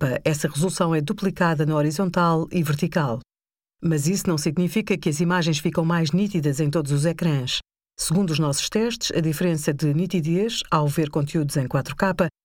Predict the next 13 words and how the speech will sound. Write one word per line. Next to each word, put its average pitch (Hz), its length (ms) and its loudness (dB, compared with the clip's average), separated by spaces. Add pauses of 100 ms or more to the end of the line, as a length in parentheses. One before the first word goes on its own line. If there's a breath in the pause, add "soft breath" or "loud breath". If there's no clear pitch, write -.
(120)
só - 240 0
começa 202 580 0
a 180 40 2
notar-se 180 540 0
em 160 140 2
ecrãs 156 420 0
com 180 100 0
mais 160 300 2
de - 80 -14
quarenta 214 320 0
e 196 40 0
seis 151 200 -2
polegadas. 143 680 -2